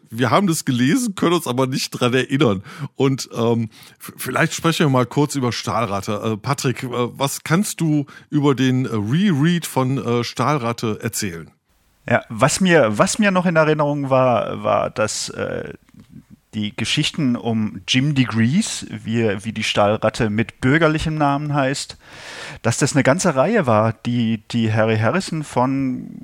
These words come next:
Speaker 2: glaub ich, Anfang der sechziger bis in die neunziger rein immer wieder fortgesetzt hat.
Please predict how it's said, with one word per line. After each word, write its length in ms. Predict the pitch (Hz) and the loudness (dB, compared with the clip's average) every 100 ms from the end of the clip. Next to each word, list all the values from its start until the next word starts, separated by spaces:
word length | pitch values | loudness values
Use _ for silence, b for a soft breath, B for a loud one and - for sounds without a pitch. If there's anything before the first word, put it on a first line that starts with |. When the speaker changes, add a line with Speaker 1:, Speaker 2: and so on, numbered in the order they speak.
| - | -10
Speaker 2:
glaub 260 | 127 117 | -8 -6
ich, 260 | 123 - - - - | -6 -8 -12 -10 -6
Anfang 400 | - 113 - 117 | -6 -4 -4 0
der 100 | 117 | 0
sechziger 640 | 110 151 - 185 160 151 | 0 -2 -2 -2 2 2
bis 500 | 151 147 175 - - | 2 0 0 2 0
in 160 | - 143 | 0 -2
die 100 | 143 | -2
neunziger 520 | 135 190 - 190 170 | 0 -2 -2 -2 0
rein 380 | 156 156 165 - | 2 0 -4 -10
immer 340 | - 143 160 | -10 -4 -4
wieder 220 | 143 139 131 | 0 0 0
fortgesetzt 920 | - - - - 160 165 175 - 202 | 0 -2 -2 -4 -4 -4 -4 -2 -2
hat. 280 | 202 - | -2 -6